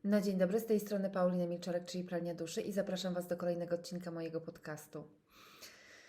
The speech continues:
E, w dzisiejszym odcinku będę opowiadała o sytuacji między kobietą a mężczyzną.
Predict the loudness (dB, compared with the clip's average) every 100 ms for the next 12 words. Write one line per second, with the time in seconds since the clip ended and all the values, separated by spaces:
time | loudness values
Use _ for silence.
0 | -20 -20 0 4 4 2 0 0 2 2
1 | 0 -2 0 2 4 2 2 0 2 4
2 | 4 2 0 -2 -4 -6 0 0 0 -2
3 | 2 4 4 2 2 0 2 2 0 -2
4 | -2 0 0 2 0 -2 -6 -8 -6 -6
5 | -2 -2 -2